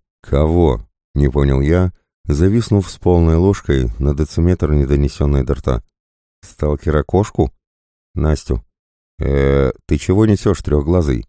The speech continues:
сказал я. "Давай-ка с этого места поподробнее, если уж начал". "В баре у Жилы на Янове дело было", — голосом заведённой механической куклы проговорил Шам.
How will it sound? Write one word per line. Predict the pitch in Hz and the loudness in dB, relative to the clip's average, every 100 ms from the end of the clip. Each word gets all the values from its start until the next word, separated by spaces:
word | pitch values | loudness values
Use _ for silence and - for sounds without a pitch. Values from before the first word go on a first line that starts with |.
| _ | _
сказал | - 65 64 62 | -8 -4 -2 -2
я. | 62 53 _ _ _ _ | -2 -6 _ _ _ _
"Давай-ка | 67 67 80 110 113 87 | -4 0 2 2 0 -2
с | - | -2
этого | - 80 | 0 0
места | 82 80 - | 2 0 -2
поподробнее, | - - 71 71 65 62 58 - _ _ - | -6 -4 -2 -2 -2 -4 -4 -8 _ _ -6
если | 73 71 71 | -2 -2 -2
уж | 65 - | -4 -2
начал". | 65 - 55 - _ _ _ _ _ _ _ - | -4 -4 -10 -12 _ _ _ _ _ _ _ -6
"В | 73 73 | -4 -2
баре | 78 87 80 | 0 2 2
у | 76 76 | 2 2
Жилы | 87 82 67 58 - | 2 2 0 -2 -4
на | 73 80 | 0 2
Янове | 82 73 67 | 2 2 0
дело | 67 76 69 | -2 0 0
было", — | 65 65 62 - _ _ _ | -2 -4 -6 -12 _ _ _
голосом | 71 71 69 - 69 | -4 0 0 0 -2
заведённой | 69 71 69 71 67 | 0 -2 0 0 2
механической | 65 76 73 - 69 69 | 0 0 -2 -2 -4 -6
куклы | - 82 - - | -4 -6 -4 -4
проговорил | 65 64 65 65 | -4 -2 -2 -4
Шам. | 64 64 60 | -4 -6 -6